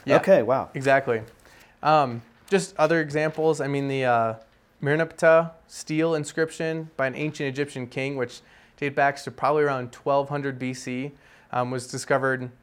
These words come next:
Speaker 1: just about the turn into the twentieth century. Um, and it verifies that there was a people called Israel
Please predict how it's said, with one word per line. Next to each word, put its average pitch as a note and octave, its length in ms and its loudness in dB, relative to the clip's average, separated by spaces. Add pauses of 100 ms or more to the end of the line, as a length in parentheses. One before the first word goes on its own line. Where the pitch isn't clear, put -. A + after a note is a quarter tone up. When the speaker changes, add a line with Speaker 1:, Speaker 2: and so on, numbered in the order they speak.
(220)
Speaker 1:
just C#3+ 240 -6
about C#3 200 0
the A#2+ 60 -10
turn C3+ 320 -4
into C3+ 180 -8
the B2 80 -4
twentieth C3 320 -8
century. D3+ 520 -6 (360)
Um, B2 160 -4
and C3+ 80 -2
it C3+ 40 -4
verifies C#3 500 2
that B2 140 -4
there C3 120 -2
was C3 200 0
a C3 40 -10
people C#3+ 380 -4
called B2+ 300 -2
Israel D3+ 520 -2